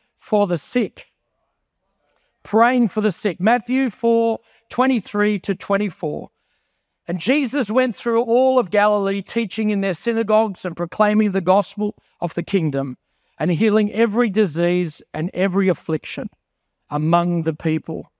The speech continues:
So his fame spread. Can you imagine him on social media? His fame spread throughout all Syria,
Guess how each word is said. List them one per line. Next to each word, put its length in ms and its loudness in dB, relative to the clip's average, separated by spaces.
So 260 0
his 360 0
fame 460 0
spread. 680 -2
Can 120 -8
you 40 0
imagine 320 2
him 140 2
on 120 0
social 380 -2
media? 340 -2
His 300 -2
fame 320 0
spread 540 -2
throughout 400 0
all 320 0
Syria, 720 0